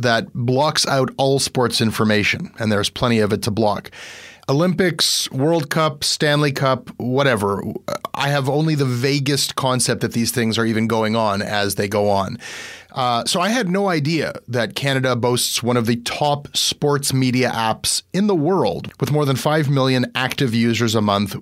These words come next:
with a humming newsroom of over thirty journalists. It's a company that has actually been growing at the same time that everything else here has been dying.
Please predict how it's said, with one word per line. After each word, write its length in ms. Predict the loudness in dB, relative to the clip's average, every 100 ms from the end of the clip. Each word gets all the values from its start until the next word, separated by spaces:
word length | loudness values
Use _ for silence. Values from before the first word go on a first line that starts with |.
| -4
with 220 | -2 0
a 80 | -2
humming 480 | 0 0 2 2 2
newsroom 580 | 2 2 2 2 0
of 160 | 0 0
over 180 | 0 0
thirty 380 | -2 0 0 0
journalists. 680 | 2 2 0 -2 -4 -4 -6 -4
It's 140 | -2
a 60 | -2
company 420 | -2 -2 0 0
that 140 | 2
has 140 | 0 0 0
actually 440 | -2 0 0 0
been 300 | 0 0 0
growing 760 | 0 0 2 0 -2 -4 -10 -16 _ -4
at 80 | -2
the 80 |
same 260 | 0 0 0
time 280 | 2 2 2
that 180 | 0 0
everything 400 | 0 0 2 2
else 240 | 2 0
here 280 | 0 0 0
has 200 | 0 0
been 220 | 2 2
dying. 480 | 2 0 0 -4 -10